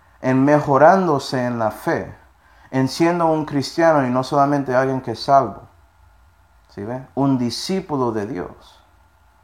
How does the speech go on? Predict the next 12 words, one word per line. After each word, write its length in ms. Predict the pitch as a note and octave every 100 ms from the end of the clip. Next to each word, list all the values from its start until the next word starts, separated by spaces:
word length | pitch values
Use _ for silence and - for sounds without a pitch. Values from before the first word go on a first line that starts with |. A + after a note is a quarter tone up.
| _ _ _ _ _ _ _ _ _ _ _ _ _ _
Entonces, 560 | - B2 C#3+ F#3+ F#3+ -
como 280 | C#3+ B2+ A#2+
viste, 600 | C3+ A#3 A3 - C#3 E3+ - _ _ _ _ _ - _ _ _ _ _ _ _ -
Pablo 340 | D3+ F3 F3+
presenta 720 | F3+ D#3 C#3+ F#3 F#3+ E3+ D#3
el 160 | C#3+ C#3+
don 220 | F#3+ F3
y 60 | D3
después 840 | C#3 - - F3+ F3+ D#3 - - -
agrega 840 | C3 C3+ B2 D3 E3+ G#3 G3 D3+ C#3
un 340 | C3 B2+ A#2 A2+
verbo 680 | E3+ G3+ B2 G#2 G2 B2